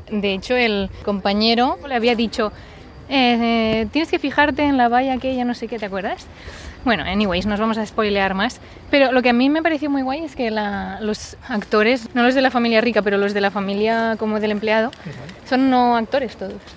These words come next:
Speaker 1: lo
Speaker 2: muy bien.
Speaker 1: hacían súper bien, ¿sí o no?
Speaker 2: A veces la naturalidad,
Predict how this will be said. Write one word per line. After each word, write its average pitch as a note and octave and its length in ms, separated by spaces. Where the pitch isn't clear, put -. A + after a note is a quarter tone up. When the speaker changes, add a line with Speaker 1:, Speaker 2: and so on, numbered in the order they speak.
Speaker 1:
lo - 40
Speaker 2:
muy A3 60
bien. G#3 340
Speaker 1:
hacían B3 100
súper A3+ 360
bien, G3+ 300
¿sí G#3+ 120
o A#3 60
no? A3+ 80
Speaker 2:
A C3+ 80
veces D#3+ 600
la C#3 240
naturalidad, C3 760